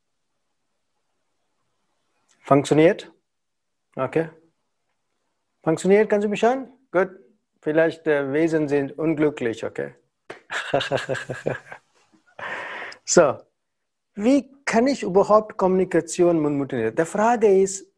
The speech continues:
wer braucht, was braucht? Das heißt, ich brauche die Natur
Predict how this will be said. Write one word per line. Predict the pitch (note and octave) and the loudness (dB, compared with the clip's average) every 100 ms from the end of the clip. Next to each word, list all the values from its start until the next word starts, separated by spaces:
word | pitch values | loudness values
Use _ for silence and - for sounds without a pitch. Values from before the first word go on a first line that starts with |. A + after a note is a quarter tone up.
| _ | _
wer | D3 F3+ A3+ | 2 6 6
braucht, | F#3+ E3+ E3+ E3+ - - _ _ | 4 2 2 2 -4 -20 _ _
was | C3+ D#3 G3+ - | -8 -6 -6 0
braucht? | D#3 C#3 - - - | 2 2 0 -14 -8
Das | D3+ C#3+ | -6 -2
heißt, | D#3 E3 E3+ - _ _ _ _ | 2 2 -2 -14 _ _ _ _
ich | - B3+ - - | 2 2 0 -2
brauche | G3+ G3+ G3+ F#3+ | 4 4 4 -2
die | F3+ | 0
Natur | F3+ F3+ A3 A3 | 0 0 4 4